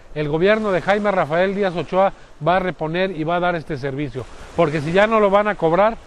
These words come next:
va a estar obligado el ayuntamiento a proporcionarlo, y si no, bueno, pues ahí sí habrá un verdadero costo político.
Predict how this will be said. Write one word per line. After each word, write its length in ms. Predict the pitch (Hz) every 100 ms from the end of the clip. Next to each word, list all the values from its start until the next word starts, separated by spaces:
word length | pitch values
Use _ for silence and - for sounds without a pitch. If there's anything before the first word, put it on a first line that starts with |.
| - - 151
va 60 |
a 20 |
estar 220 | 170 196 190
obligado 460 | 170 151 170 180
el 80 | 170
ayuntamiento 680 | 147 143 147 170 214 196 226 - -
a 100 | 131
proporcionarlo, 760 | 127 131 131 120 139 147 139 127 - - - - - -
y 100 | 156
si 140 | 170
no, 220 | 185 240
bueno, 260 | 233 196 233
pues 220 | 165 143
ahí 220 | 151 175
sí 200 | 156 190
habrá 360 | 180 170 165 170 - - -
un 160 | 147 165
verdadero 520 | 170 151 139 156 156
costo 360 | 143 160 - 151
político. 540 | 131 131 120 123 117